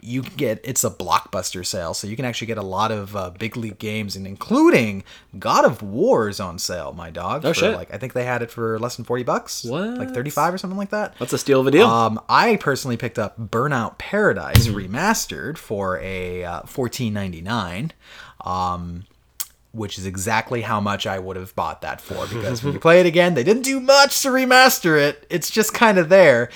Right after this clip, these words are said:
Speaker 1: And also, I've learned that as an adult, I'm just gonna go ahead and say it. I feel like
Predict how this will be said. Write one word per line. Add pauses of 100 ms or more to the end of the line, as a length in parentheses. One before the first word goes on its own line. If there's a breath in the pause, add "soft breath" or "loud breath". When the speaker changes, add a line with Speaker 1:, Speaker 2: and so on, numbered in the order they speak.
(160 loud breath)
Speaker 1:
And
also, (680 loud breath)
I've
learned
that
as
an
adult, (2000)
I'm
just
gonna
go
ahead
and
say
it.
I
feel
like